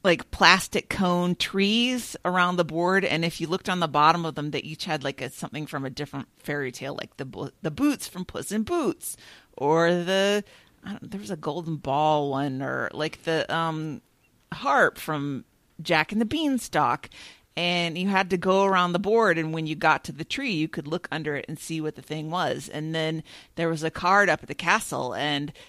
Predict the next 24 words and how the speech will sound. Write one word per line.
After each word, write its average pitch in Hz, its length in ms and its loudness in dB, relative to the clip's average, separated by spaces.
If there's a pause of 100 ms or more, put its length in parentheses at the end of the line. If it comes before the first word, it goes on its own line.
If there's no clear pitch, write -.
(100)
the 165 100 -10
card 165 340 0
would 151 160 -4
have 143 380 -2
the 151 80 -2
fairy 196 340 2
tale 139 300 -4
on 131 260 -6
it, - 340 -8
like, 143 360 -6
there's 151 400 -6
the 147 240 -4 (160)
cat 208 340 2
from 147 140 -6
Puss 151 220 -8
in 156 100 -4
Boots. 220 340 -6 (240)
And 170 100 -8
you'd 180 120 -4
be 196 80 0
like, 190 180 2
"Oh, 370 180 8 (160)
oh, 339 380 4
oh, 427 340 8